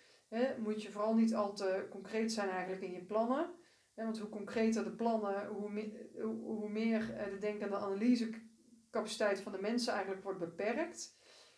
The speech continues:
Maar je moet hier heel duidelijk kaders stellen. En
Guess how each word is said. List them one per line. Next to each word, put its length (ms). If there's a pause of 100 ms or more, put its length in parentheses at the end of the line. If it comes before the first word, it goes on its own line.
Maar 160
je 80
moet 180
hier 200
heel 260
duidelijk 400
kaders 420
stellen. 420 (160)
En 180